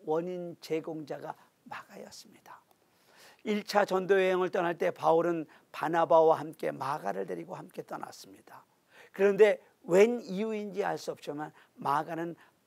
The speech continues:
바울과 바나바를 버려두고 안디옥으로 돌아와 버렸습니다.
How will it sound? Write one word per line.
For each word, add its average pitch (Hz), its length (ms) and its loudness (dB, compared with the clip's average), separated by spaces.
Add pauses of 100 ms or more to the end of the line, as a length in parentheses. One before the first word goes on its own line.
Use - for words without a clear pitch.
(300)
바울과 180 520 2
바나바를 160 920 -2
버려두고 143 680 -4 (260)
안디옥으로 151 840 -6
돌아와 147 360 -6
버렸습니다. - 720 -12